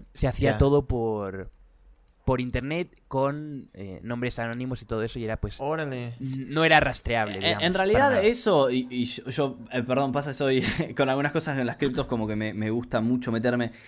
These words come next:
Speaker 3: y es, eh, eso más que nada es como una chicana, como se diría acá en Argentina, que es como diciendo a, a una, una, un golpe bajo, una tocada de pelotas, para, para más o menos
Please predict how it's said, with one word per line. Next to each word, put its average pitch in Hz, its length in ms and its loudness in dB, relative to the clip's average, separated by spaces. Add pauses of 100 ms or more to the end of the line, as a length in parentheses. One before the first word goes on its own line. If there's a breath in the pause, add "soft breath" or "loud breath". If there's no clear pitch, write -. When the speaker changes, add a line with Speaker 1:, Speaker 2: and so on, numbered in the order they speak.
(140 loud breath)
Speaker 3:
y 127 220 6
es, 160 280 0
eh, 127 800 2 (920 soft breath)
eso - 280 -2
más 117 140 -10
que 107 120 -10
nada 143 240 4
es 113 120 -2
como 113 340 0
una 110 800 2
chicana, 131 500 2
como 113 140 -2
se 113 100 -2
diría 110 140 2
acá 113 80 0
en 113 60 0
Argentina, 110 500 -2
que 117 100 0
es 110 60 0
como 113 300 0
diciendo 117 600 2
a, 110 480 2
a 107 60 -4
una, 123 240 2
una, 120 340 2 (240)
un 135 140 -2
golpe 123 280 4
bajo, 127 320 6
una 120 160 0
tocada 120 240 4
de 120 100 4
pelotas, 117 540 0 (360 soft breath)
para, 123 760 8
para 123 200 0
más 143 120 2
o 151 80 0
menos 170 360 -2